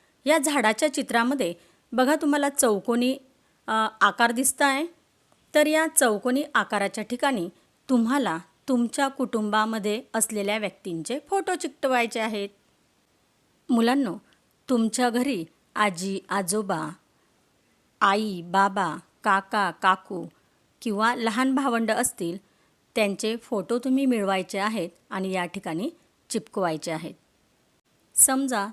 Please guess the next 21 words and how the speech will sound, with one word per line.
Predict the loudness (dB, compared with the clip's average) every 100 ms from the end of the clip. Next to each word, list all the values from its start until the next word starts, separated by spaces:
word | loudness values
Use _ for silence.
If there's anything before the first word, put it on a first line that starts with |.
| -6
तुमच्याकडे | 2 2 4 2 0
जर | 2 0
फोटो | 2 0 2
उपलब्ध | 2 2 -2 0 0
नसतील, | 0 0 -2 -8 -8 _ _ _
तर | -2
तुम्ही | 0 0 0
त्यांचे | 0 -2 -2 -4 -4 -6 -8 _ _ -6
चित्र | -2 0
देखील | 4 2 2 -2
काढू | 2 0 0
शकतात | -4 -8 -12 -8 -8 -8 _ -20 _
आणि | -2 -2
चित्राखाली | -2 -4 -2 -2 -2 0 -2 -2 -6 -10 _ _ -4
त्यांची | -2 -2 -2
नावं | 0 2 2 0
पण | 2
लिहायची | 2 4 2 -2 -4
आहेत. | -4 -6 -10 _ _ _
मोठ्यांच्या | -2 -2 -2 -2 0 0
मदतीने | 0 0 -4 -4 -4